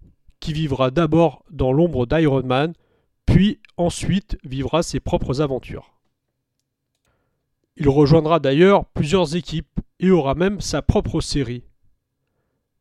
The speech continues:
Et comme tout bon héros Marvel qui se respecte, il aura bien sûr l'occasion de mourir et revenir. Enfin, il aura bien sûr droit à son adaptation cinématographique dans le Marvel Cinematic Universe.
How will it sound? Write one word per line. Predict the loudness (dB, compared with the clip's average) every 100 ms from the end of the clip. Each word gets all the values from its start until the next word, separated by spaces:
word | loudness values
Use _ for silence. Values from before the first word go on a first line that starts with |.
| -2
Et | 0 2 0
comme | -2 -2
tout | 2 2
bon | 6 6 6
héros | 4 2 0 -2
Marvel | -2 -2 -2 -6
qui | -8
se | -6 -4
respecte, | -4 -4 -4 -4 -6 -16 -16 _ _ -2
il | 2
aura | 4 2
bien | -4 -4
sûr | -4 -4
l'occasion | -2 -2 -2 -2 -4 -8 -10
de | -4
mourir | -2 -2 -4 -4 -4 -8 _ _ _
et | -4
revenir. | -2 -4 -6 -10 -14 -20 -20 _ _ _ _ _ _ _ _ _ _ _ _ _ _ _ _ _ _ _ _ _
Enfin, | -4 -2 -4 -4 -10 _ _ _ _
il | 0
aura | 2 2
bien | -2 -4
sûr | -4 -4
droit | 0 0 0 -4
à | -6
son | -4 -4
adaptation | -2 -2 -4 -4 -4 -6 -6
cinématographique | -6 -4 -2 -2 -2 -2 -2 -2 -4 -6 -10 -8
dans | -4 0
le | -2
Marvel | 0 -2 0 -2 -2 -4
Cinematic | -8 -6 -4 -6 -8 -12 -10
Universe. | -10 -10 -12 -12 -14 -16